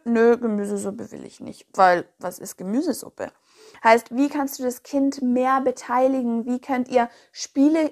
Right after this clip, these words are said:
spielerischer das aufbauen? Wo kann das Kind mal beim Kochen helfen, um da eigentlich einen ganz neuen, ähm, Bezug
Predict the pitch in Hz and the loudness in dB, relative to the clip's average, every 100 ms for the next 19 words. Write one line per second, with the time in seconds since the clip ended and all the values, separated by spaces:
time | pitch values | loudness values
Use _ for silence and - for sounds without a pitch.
0 | _ - - 285 415 440 269 226 226 - | _ -20 -6 2 4 4 0 -2 -4 -4
1 | - 247 370 - 220 190 208 - - 254 | 4 4 4 0 0 0 -2 -12 0 0
2 | 254 262 247 - - 294 277 233 226 226 | 2 0 -2 -4 0 0 4 4 6 2
3 | 220 - 311 453 - - - - 214 226 | 0 0 0 -2 -10 -8 -8 -8 -6 -2
4 | 226 - - 233 262 262 - _ - _ | 0 0 2 2 4 2 -2 _ -20 _
5 | _ - 240 240 233 277 - 240 233 269 | _ -2 2 4 4 2 2 4 6 6
6 | 302 302 294 311 _ _ - 240 240 240 | 6 2 0 -2 _ _ -4 -2 0 0
7 | 247 - 240 - 311 - - | -4 -8 -12 -4 -2 -2 -6